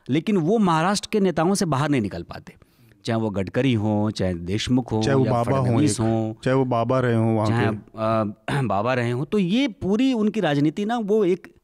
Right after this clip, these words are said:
Speaker 1: उसी इर्द गिर्द में घूमती है। हालांकि, अ, अन्ना ने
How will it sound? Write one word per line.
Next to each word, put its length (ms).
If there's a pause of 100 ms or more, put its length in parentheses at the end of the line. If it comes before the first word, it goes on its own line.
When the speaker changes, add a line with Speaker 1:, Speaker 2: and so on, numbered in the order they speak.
Speaker 1:
उसी 200
इर्द 260
गिर्द 220
में 140
घूमती 400
है। 140 (340)
हालांकि, 560 (260)
अ, 220
अन्ना 260
ने 240